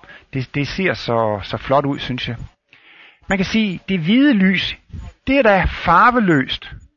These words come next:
Men når det går igennem et glasprisme, så kan man se, at det indeholder alle farver. Og det er faktisk lidt af det samme problem med X et. X et er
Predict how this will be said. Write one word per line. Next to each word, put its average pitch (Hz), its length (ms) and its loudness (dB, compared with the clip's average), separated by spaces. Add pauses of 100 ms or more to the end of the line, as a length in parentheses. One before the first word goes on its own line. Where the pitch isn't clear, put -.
(420)
Men 170 240 0
når 180 140 6
det 165 120 2
går 143 140 4
igennem 233 440 0
et 175 140 -6
glasprisme, 139 800 -2
så - 180 -2
kan 202 140 -2
man 131 120 0
se, 220 400 -4 (200)
at 135 120 -4
det 156 60 -4
indeholder 156 400 0 (360)
alle 208 400 4 (180)
farver. 95 480 -4 (540)
Og 175 80 -8
det 277 60 -2
er 233 40 -4
faktisk 185 380 -2
lidt 190 120 -2
af 170 80 -6
det 135 80 -10
samme 165 200 2
problem 160 340 -2
med 131 200 -2
X - 120 -10
et. 135 180 -6 (280)
X - 180 -6
et 220 280 -4 (180)
er 196 300 2